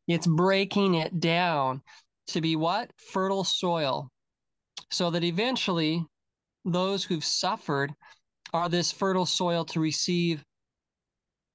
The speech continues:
to finally receive the word of God. And that's fascinating because that Jo-, because Jesus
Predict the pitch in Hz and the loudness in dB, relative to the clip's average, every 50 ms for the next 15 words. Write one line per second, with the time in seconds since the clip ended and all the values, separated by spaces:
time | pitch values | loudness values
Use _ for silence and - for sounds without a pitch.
0 | _ _ _ - - - - - 180 - 202 190 190 185 180 175 156 151 156 151 | _ _ _ -20 -20 -12 -6 -6 -4 -2 -2 -2 0 0 0 0 0 0 -2 -2
1 | - - 247 269 285 226 175 170 156 147 147 143 135 135 127 - - 135 131 131 | -2 -2 -2 -2 -2 -2 -2 -2 0 0 0 0 -2 -4 -4 -4 -4 -2 -2 -2
2 | 139 147 147 - _ _ _ _ - - - - - - - - 180 185 202 202 | -4 -6 -8 -12 _ _ _ _ -18 -18 -16 -16 -18 -14 -6 -2 0 2 2 2
3 | 196 185 - - 196 185 185 175 - 196 180 170 165 165 165 160 165 156 - 175 | 2 0 0 0 2 2 2 0 0 2 2 2 4 2 2 0 0 -2 -2 -2
4 | 160 - 190 180 - - - - 202 175 - 190 185 185 196 - _ - - 196 | -2 0 0 -2 -2 -4 -8 -4 -4 -2 0 0 0 0 -2 -6 _ -16 -8 -4
5 | 170 175 170 - 180 175 160 147 - - 196 214 254 277 - - 160 156 165 - | -2 -2 0 0 0 0 0 -2 -2 -2 0 0 0 0 0 0 0 0 0 -2
6 | - | -4